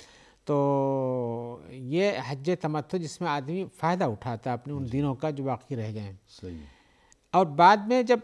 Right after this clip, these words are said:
Speaker 1: हज का टाइम शुरू होता है आठवीं तारीख से, तो फिर से हज की नीयत करके, पहले उम्रे की नीयत करके गया था,
Speaker 2: जी हाँ।
Speaker 1: अब हज की नीयत
Speaker 2: दिल
Speaker 1: करके
Speaker 2: में
Speaker 1: हज
Speaker 2: इरादा तो है कि मैं
Speaker 1: जी।
Speaker 2: उम्रा भी करूँगा, हज भी
Speaker 1: है,
Speaker 2: करूँगा।
Speaker 1: लेकिन चूंकि बीच में इतना फ़ायदा, बीच के गैप का फ़ायदा
Speaker 2: <clears throat> जी
Speaker 1: उठाता
Speaker 2: हाँ।
Speaker 1: है,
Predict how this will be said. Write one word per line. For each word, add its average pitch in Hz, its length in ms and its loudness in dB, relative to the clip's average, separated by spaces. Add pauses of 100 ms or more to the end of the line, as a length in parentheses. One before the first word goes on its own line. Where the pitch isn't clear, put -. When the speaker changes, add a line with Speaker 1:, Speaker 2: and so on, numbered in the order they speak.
(140)
Speaker 1:
हज 202 160 2
का 226 140 2
टाइम 202 260 0
शुरू 208 240 -2
होता 233 200 2
है 208 60 0
आठवीं 208 220 -4
तारीख 185 220 0
से, 247 100 0
तो 247 120 -4
फिर 180 220 -2
से 214 180 -2
हज 160 220 -4
की 202 240 -2
नीयत 165 360 -4
करके, 160 320 -4
पहले 175 240 2
उम्रे 220 260 2
की 240 120 0
नीयत 233 180 0
करके 180 280 -2
गया 147 220 2
था, 117 180 -4
Speaker 2:
जी 90 200 -10
हाँ। 80 160 -10
Speaker 1:
अब 147 120 -6
हज 156 220 -4
की 214 120 -4
नीयत 170 240 -6
Speaker 2:
दिल 127 160 -2
Speaker 1:
करके 151 60 0
Speaker 2:
में 180 80 0
Speaker 1:
हज 175 80 2
Speaker 2:
इरादा 131 340 0
तो 147 160 -6
है 160 200 -2
कि 113 100 -6
मैं 110 120 -2
Speaker 1:
जी। 101 60 -4
Speaker 2:
उम्रा 107 280 -2
भी 123 100 -4
करूँगा, 131 380 -4
हज 110 220 -8
भी - 120 -16
Speaker 1:
है, 123 120 -6
Speaker 2:
करूँगा। 180 220 4
Speaker 1:
लेकिन 151 280 -2
चूंकि 190 360 -4
बीच 180 300 -2
में 208 80 0
इतना 196 220 0
फ़ायदा, 165 360 2
बीच 170 220 -2
के - 140 -2
गैप 165 300 2
का 185 80 2
फ़ायदा 147 320 0
Speaker 2:
<clears throat> 202 40 0
जी - 20 -4
Speaker 1:
उठाता 180 340 0
Speaker 2:
हाँ। 170 80 6
Speaker 1:
है, 220 160 0